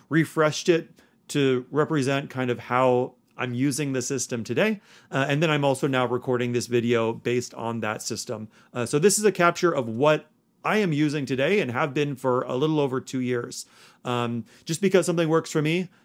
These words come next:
does not se-, mean that something is gonna work for you just right off the bat. So feel free to take what I'm doing here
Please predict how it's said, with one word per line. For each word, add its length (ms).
does 140
not 320
se-, 220
mean 240
that 100
something 360
is 80
gonna 180
work 220
for 160
you 280
just 440
right 200
off 200
the 80
bat. 260
So 160
feel 240
free 240
to 240
take 280
what 120
I'm 180
doing 320
here 400